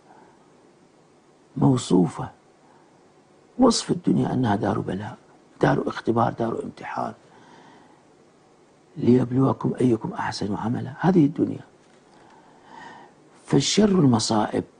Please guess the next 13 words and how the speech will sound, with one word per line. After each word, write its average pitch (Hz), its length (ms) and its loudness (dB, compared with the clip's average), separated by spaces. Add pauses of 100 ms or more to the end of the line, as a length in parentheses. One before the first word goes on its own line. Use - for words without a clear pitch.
(140)
والرزايا 113 640 0
في - 100 -12
الدنيا 120 380 -2 (480)
أن 117 100 6
يكون 107 240 0
الإنسان 107 380 -4
مبتلى 120 460 0 (300)
بسوء - 280 0
الخلق، - 600 -8 (1200)
سوء - 240 -2
الخلق، - 300 -8
سيء - 300 0
الأخلاق - 500 -10